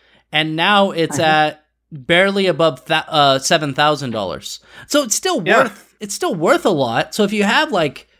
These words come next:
Speaker 1: ten Bitcoin, you're pretty good. But it's still,
Speaker 2: You
Speaker 1: like,
Speaker 2: probably
Speaker 1: the
Speaker 2: don't.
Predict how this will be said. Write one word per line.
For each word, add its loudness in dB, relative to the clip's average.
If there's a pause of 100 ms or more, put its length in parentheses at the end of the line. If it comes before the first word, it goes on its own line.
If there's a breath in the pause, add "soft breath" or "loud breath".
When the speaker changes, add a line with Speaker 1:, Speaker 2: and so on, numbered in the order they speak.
(140)
Speaker 1:
ten -2
Bitcoin, -2
you're -2
pretty 2
good. 2 (460 soft breath)
But 0 (680)
it's 0
still, 0
Speaker 2:
You -2
Speaker 1:
like, 0
Speaker 2:
probably 2
Speaker 1:
the -4
Speaker 2:
don't. 0